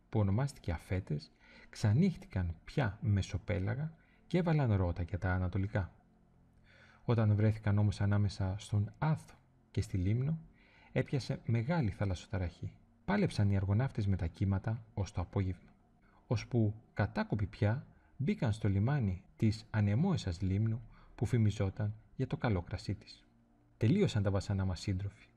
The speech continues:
Εδώ θα βρούμε μια ήσυχη γωνιά να ξαποστάσουμε», λέει ο Ιάσονας. «Δεν νομίζω»,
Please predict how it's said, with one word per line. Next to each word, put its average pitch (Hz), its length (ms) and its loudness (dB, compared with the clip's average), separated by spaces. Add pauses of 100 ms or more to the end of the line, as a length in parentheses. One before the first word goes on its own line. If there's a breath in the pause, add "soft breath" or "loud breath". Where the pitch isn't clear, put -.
(160)
Εδώ 120 380 0 (280 loud breath)
θα - 140 -2
βρούμε 120 300 2
μια 110 340 2
ήσυχη 156 400 -4
γωνιά 92 260 0
να 90 80 -6
ξαποστάσουμε», - 720 -6 (540)
λέει 95 200 0
ο 92 60 -2
Ιάσονας. 90 680 -6 (580 soft breath)
«Δεν 185 120 2
νομίζω», 117 520 2